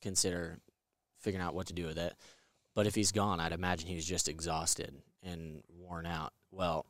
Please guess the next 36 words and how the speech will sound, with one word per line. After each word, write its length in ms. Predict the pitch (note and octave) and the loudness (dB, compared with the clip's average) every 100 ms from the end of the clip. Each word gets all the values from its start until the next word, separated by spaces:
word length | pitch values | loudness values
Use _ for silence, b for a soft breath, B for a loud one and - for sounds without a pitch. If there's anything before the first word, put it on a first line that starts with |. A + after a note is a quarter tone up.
| - | -2
came 200 | G2+ F2 | 0 4
back 220 | F2 D#2+ | 4 2
and 60 | F2 | -4
he 60 | |
was 120 | E2 D#2 | -6 -4
gone. 360 | F2+ F2+ E2 - b b | 0 0 -2 -10 b b
And 80 | A#2+ | 4
I'd 100 | B2+ | 6
known 180 | A2 A2 | 6 4
the 80 | F#2+ | 2
deer. 340 | E2 D#2 E2+ F#2 G2 | 0 -2 -4 -6 -4
I 80 | |
knew 140 | A2 A2+ | 0 2
what 100 | F2+ | 4
deer. 160 | F#2+ F#2+ | 4 2
I 140 | G2 | 2
ended 160 | G2+ F2+ | 0 0
up 140 | - | -2
finding 400 | - F#2+ E2 D#2+ - | -4 -4 -4 -10 -8
pictures 280 | F#2+ - D#2+ | -6 -4 -4
of 140 | D2+ D#2 | -4 -6
him. 280 | D2+ E2+ - - | -8 -10 -16 -8
And 100 | A2+ | -4
he'd, 220 | A#2+ G2+ F2+ - _ - | -2 -2 -6 -18 _ -10
I 40 | |
mean, 160 | E2+ E2+ | -8 -4
he'd 160 | G2 | -4
been 120 | F#2+ F#2+ | -4 0
going. 280 | G2+ E2+ | 0 0
He 120 | E2 G#2 | 0 0
was 100 | F2 | 2
all 160 | F#2 | 2
around. 400 | F2+ G#2 E2 D#2+ - - | 2 0 0 -4 -14 -10
So, 200 | - E2+ | -4 -2
I 80 | |
mean, 260 | E2 D#2+ | -2 -6